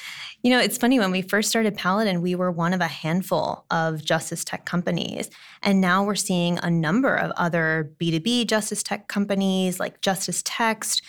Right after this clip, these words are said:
that are getting significant traction and funding, and they're having this palpable impact. And then on the consumer side, there have been a number of new companies like People Clerk,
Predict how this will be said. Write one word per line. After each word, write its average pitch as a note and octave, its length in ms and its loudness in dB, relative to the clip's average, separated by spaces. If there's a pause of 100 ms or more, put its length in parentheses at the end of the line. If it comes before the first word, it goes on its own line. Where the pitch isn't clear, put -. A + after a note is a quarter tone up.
(420)
that G3+ 180 4
are G3 80 2
getting F#3 340 2
significant F#3+ 800 0
traction - 720 -2
and E3+ 180 2
funding, F3+ 640 2
and E3+ 140 -2
they're E3 100 -2
having G3 680 0
this E3+ 240 -2
palpable F3 580 -2
impact. - 760 -2 (360)
And G3+ 100 4
then G3 120 4
on F#3+ 100 2
the F#3 80 0
consumer G#3 520 2
side, E3+ 380 0
there E3+ 100 0
have E3 80 -2
been E3+ 140 0
a E3+ 60 2
number F#3 360 4
of F#3 120 2
new F3 120 2
companies E3 520 -2
like E3+ 140 -6
People A3 300 -2
Clerk, E3 440 -2